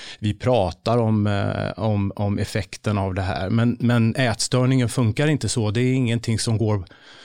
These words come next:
det, det finns inget intellektuellt resonemang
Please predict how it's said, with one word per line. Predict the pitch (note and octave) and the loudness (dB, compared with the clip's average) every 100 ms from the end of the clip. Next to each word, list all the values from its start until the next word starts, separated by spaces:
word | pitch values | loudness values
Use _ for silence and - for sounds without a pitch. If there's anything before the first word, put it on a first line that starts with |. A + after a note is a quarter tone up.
| - | -10
det, | - - | -4 -2
det | A#2 A#2+ | 0 2
finns | C3 - | 2 4
inget | A#2 A2 - | 2 2 0
intellektuellt | B2+ A#2+ B2 A#2+ A#2+ - B2 D3 C3+ A2 - A2 | 0 2 2 2 0 0 2 4 2 -2 -4 0
resonemang | A#2 - A2+ B2 D#3 E2+ G2 A2+ | 0 2 4 4 4 2 0 0